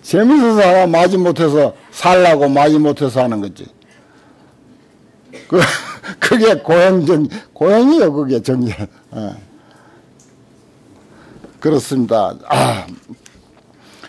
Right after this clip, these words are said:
그, 재밌어서 하는 경우가 그렇게 많지 않아요. 어, 고행 정진문. 어.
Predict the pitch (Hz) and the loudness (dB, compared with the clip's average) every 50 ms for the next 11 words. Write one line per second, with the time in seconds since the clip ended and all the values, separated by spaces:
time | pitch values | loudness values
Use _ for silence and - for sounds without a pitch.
0 | - - - - - - - - _ _ 131 131 127 123 120 104 98 - 135 135 | -20 -20 -20 -20 -20 -20 -20 -20 _ _ -4 -2 -2 -2 -2 -4 -4 -4 -2 0
1 | 151 160 143 151 151 143 147 135 135 139 135 127 120 131 127 127 127 131 123 107 | 0 0 0 0 -2 0 0 0 0 0 0 -2 -2 -2 -2 -2 -2 -2 -2 -2
2 | 95 113 131 127 107 95 - - 131 117 - - 120 110 117 123 135 131 - - | -2 -2 -2 -4 -4 -6 -8 -6 -6 -6 -6 -6 -6 -6 -4 -4 -4 -4 -4 -6
3 | 123 104 107 123 139 139 120 90 87 107 123 113 98 - - 95 98 98 95 87 | -6 -6 -4 -4 -4 -4 -4 -4 -6 -6 -6 -8 -10 -12 -12 -10 -10 -10 -10 -10
4 | - 120 120 120 127 123 120 117 110 104 127 120 120 123 107 113 113 117 117 120 | -6 -4 -2 -2 -2 -2 -2 -4 -4 -4 -4 -4 -6 -6 -6 -8 -8 -8 -8 -10
5 | 117 110 98 85 76 - _ - 104 101 101 98 92 87 87 | -10 -12 -12 -16 -20 -20 _ -12 -10 -8 -8 -8 -10 -10 -14